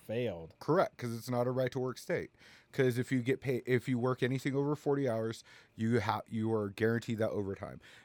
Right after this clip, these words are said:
Speaker 2: If you are guaranteed not, or anything over eight hours, you are getting paid overtime, even if you only work twenty hours, but you work,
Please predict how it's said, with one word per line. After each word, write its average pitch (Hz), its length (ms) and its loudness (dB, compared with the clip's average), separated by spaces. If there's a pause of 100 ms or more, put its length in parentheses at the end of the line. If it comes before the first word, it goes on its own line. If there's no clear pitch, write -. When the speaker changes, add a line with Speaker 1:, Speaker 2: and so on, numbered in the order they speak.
Speaker 2:
If 107 440 0
you 120 300 2
are 107 260 4 (100)
guaranteed 120 680 4
not, 110 300 0 (140)
or 113 280 2
anything 117 480 0
over 113 440 0
eight 117 180 0
hours, 98 500 0 (300)
you 110 160 2
are 107 80 4
getting 104 320 0
paid 107 280 0
overtime, 98 600 -4
even 110 300 -2
if 104 120 -6
you 104 140 -2
only 107 220 -4
work 101 260 -6 (400)
twenty 120 380 -2
hours, 113 400 0
but 104 160 -2
you 104 180 -2
work, 101 300 -2